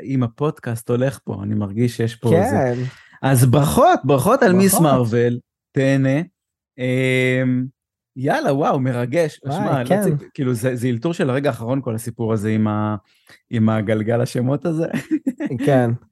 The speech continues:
Speaker 1: אבל,
Speaker 2: אני רציתי
Speaker 1: אבל
Speaker 2: אולד סקול, אבל, אה, זה היה רעיון,
Speaker 1: כן,
Speaker 2: אה,
Speaker 1: כזה,
Speaker 2: טוב
Speaker 1: כזה,
Speaker 2: יותר.
Speaker 1: בדיוק, לשים שמות ולקפל אותם קטן קטן
Speaker 2: כן.
Speaker 1: בתוך, אה, קופסה. אמ, מגניב, אז ברכות לשניכם,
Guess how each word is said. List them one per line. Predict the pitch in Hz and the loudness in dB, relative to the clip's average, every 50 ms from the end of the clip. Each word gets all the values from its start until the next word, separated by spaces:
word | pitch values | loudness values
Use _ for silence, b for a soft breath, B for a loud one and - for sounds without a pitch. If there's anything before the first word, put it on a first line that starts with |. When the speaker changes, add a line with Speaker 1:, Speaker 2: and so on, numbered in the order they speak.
| _ _ - | _ _ -8
Speaker 1:
אבל, | - 123 123 117 113 | -4 -2 0 2 4
Speaker 2:
אני | 131 143 | 6 6
רציתי | 156 160 - - 170 135 135 156 | 6 6 6 4 4 4 6 6
Speaker 1:
אבל | 147 151 | 6 6
Speaker 2:
אולד | 151 - | 6 4
סקול, | - - - 135 131 127 120 | 2 0 2 4 4 6 4
אבל, | 117 107 113 117 117 113 113 113 | 4 2 2 0 0 0 0 -2
אה, | 110 110 110 | -2 -2 -2
זה | 107 107 117 | -2 -2 -4
היה | 120 | -4
רעיון, | 120 117 120 117 117 117 113 113 | -4 -4 -4 -2 -2 -2 -2 0
Speaker 1:
כן, | 131 131 127 120 107 | 0 2 2 0 0
Speaker 2:
אה, | 104 101 | -2 0
Speaker 1:
כזה, | 123 139 131 117 | 0 0 0 2
Speaker 2:
טוב | 127 120 110 117 | 0 0 2 2
Speaker 1:
כזה, | 147 135 110 110 | 0 0 0 -4
Speaker 2:
יותר. | 101 104 139 123 131 - _ _ _ _ _ _ _ _ - | -6 -6 -6 -6 -8 -10 _ _ _ _ _ _ _ _ -2
Speaker 1:
בדיוק, | 135 135 127 127 120 - | 0 2 2 2 0 0
לשים | 120 - - 151 147 | -2 0 2 2 2
שמות | 131 - 156 135 143 143 131 | 2 2 2 2 2 2 2
ולקפל | 127 139 127 120 - 127 120 - 135 | 2 2 2 0 -2 -4 -4 -2 -2
אותם | 139 131 - 127 | -2 -2 -2 -4
קטן | 110 - 127 120 - 127 123 | -4 -6 -6 -4 -4 -4 -4
קטן | 123 123 - - 131 | -4 -4 -2 0 0
Speaker 2:
כן. | 123 113 | 0 0
Speaker 1:
בתוך, | 120 - 123 113 - _ - - | 0 -2 -6 -8 -10 _ -10 -8
אה, | 110 107 107 107 107 - | -6 -6 -6 -8 -10 -8
קופסה. | - 123 117 - - - 113 98 B B B B B B B B B B - | -8 -8 -8 -4 -4 -2 -2 -2 B B B B B B B B B B -2
אמ, | 131 123 120 123 127 123 123 123 120 120 120 113 b b b b - | 0 2 4 4 4 4 4 6 6 4 4 2 b b b b 0
מגניב, | 123 127 131 147 160 156 123 113 | 2 4 4 6 4 4 4 2
אז | 127 120 - - - _ _ _ _ _ _ | 0 0 -2 -6 -12 _ _ _ _ _ _
ברכות | 123 113 117 120 110 139 175 190 254 | -6 -4 -4 -2 0 0 0 0 0
לשניכם, | 190 170 170 156 - - 160 160 160 160 | 0 0 0 0 0 0 0 0 0 -2